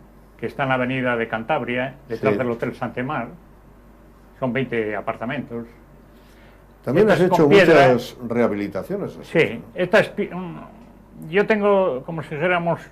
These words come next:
Speaker 1: la arquitectura en ladrillo y hormigón, que es de una época, y después, pues, otra arquitectura en piedra,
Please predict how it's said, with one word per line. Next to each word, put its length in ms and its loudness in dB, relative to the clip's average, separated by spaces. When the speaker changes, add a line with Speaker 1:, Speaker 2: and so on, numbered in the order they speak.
Speaker 1:
la 120 4
arquitectura 560 0
en 80 -2
ladrillo 420 2
y 20 6
hormigón, 580 2
que 100 -2
es 100 -2
de 60 -2
una 160 2
época, 600 0
y 240 2
después, 580 2
pues, 160 -8
otra 220 0
arquitectura 440 0
en 120 0
piedra, 520 4